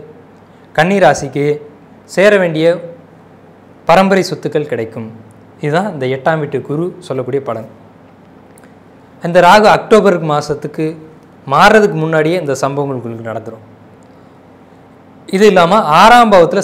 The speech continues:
சனி ஆட்சி பலத்துல இருக்கார். அப்ப உழைப்புக்கேற்ற ஊதியம் கிடைக்கும். ஆறாம் இடம் உழைப்பு,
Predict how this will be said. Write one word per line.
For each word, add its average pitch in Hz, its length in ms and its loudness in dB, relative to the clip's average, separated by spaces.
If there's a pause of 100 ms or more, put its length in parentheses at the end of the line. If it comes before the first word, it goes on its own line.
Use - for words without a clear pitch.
சனி 160 140 -2 (100)
ஆட்சி 156 240 -6
பலத்துல 127 280 -4
இருக்கார். 113 240 -10 (580)
அப்ப 175 200 0 (760)
உழைப்புக்கேற்ற 185 720 0 (120)
ஊதியம் 135 300 -8
கிடைக்கும். 113 340 -14 (880)
ஆறாம் 147 200 2
இடம் 139 180 -4
உழைப்பு, 131 280 -4